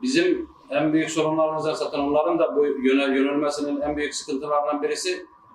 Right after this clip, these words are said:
tersanelere eleman kazandırım-, e, kazandırmamayışımızda. Eleman olmayışından, e, şimdi bizim en büyük sıkıntı vasıfsız elemanları alıp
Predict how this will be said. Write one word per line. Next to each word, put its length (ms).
tersanelere 600
eleman 420
kazandırım-, 720
e, 100
kazandırmamayışımızda. 1700
Eleman 440
olmayışından, 1040
e, 360
şimdi 340
bizim 400
en 220
büyük 180
sıkıntı 760
vasıfsız 520
elemanları 500
alıp 300